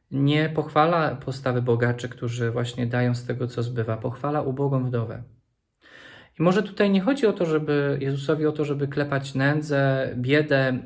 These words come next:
i, prawda, oddać wszystko, przecież musimy z czegoś żyć, wszystko kosztuje w dzisiejszym świecie. Ale te porównania biblijne czy te przykłady mają nam uzmysłowić,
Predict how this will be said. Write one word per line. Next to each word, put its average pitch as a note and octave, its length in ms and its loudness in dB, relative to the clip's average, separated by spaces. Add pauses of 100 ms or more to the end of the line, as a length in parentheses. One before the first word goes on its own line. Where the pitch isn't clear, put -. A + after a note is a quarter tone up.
i, C3 180 -2
prawda, C3 640 0
oddać B2+ 380 -2
wszystko, - 400 -6
przecież C3 260 -8
musimy C3 360 -4
z B2 80 -10
czegoś B2+ 300 0
żyć, D3+ 400 -6
wszystko A#2+ 380 -10
kosztuje B2+ 420 -4
w A#2 40 -2
dzisiejszym A#2 440 -6
świecie. A2+ 420 -10 (720)
Ale C3+ 220 2
te D3 100 0
porównania D#3+ 600 2
biblijne D3+ 560 0
czy - 120 -10
te C3 100 -4
przykłady D#3 500 0
mają C#3+ 300 0
nam C3+ 400 2
uzmysłowić, C3+ 920 0